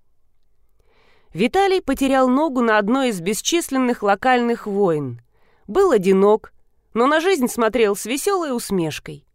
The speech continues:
О моей прежней жизни не расспрашивал, а я не рассказывала.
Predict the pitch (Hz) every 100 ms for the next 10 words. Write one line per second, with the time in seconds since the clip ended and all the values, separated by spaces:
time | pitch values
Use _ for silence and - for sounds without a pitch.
0 | _ _ _ _ _ _ _ _ - 220
1 | 233 262 262 262 262 247 247 240 254 226
2 | 233 214 185 - - 262 311 - 277 262
3 | - _ _ - 269 370 220 135 - 175
4 | 170 156 156 151